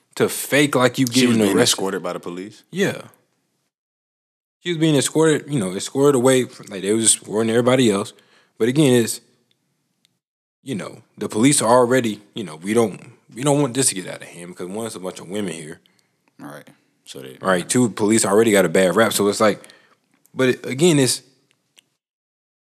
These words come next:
Speaker 1: you know, I'm not mad at her for doing that, because that's her job. That's not, that's not no morally righteous thing. Like, stop looking for your politicians to be moral.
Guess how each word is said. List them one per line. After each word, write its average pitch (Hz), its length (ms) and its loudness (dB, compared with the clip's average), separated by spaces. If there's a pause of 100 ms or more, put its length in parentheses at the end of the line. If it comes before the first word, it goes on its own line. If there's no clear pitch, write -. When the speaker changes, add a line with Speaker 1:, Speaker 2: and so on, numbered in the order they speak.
(120)
Speaker 1:
you 131 120 -10
know, 95 220 -10 (960)
I'm 170 140 0
not 139 160 2
mad 139 180 2
at 127 60 4
her 131 80 4
for 113 100 -4
doing 143 320 -2
that, 127 120 -8
because 117 440 -2 (460)
that's 151 260 2
her 131 180 2
job. 101 380 -4 (1500)
That's - 180 -12
not, 156 220 -6
that's 139 180 -8
not 139 140 -6
no 135 140 -2
morally 110 560 2
righteous 113 600 0 (920)
thing. 135 160 -2
Like, 131 140 4
stop - 260 0
looking 151 160 0
for 143 140 -2
your 147 100 4
politicians 143 480 0
to 113 80 -8
be 123 120 2
moral. 104 560 2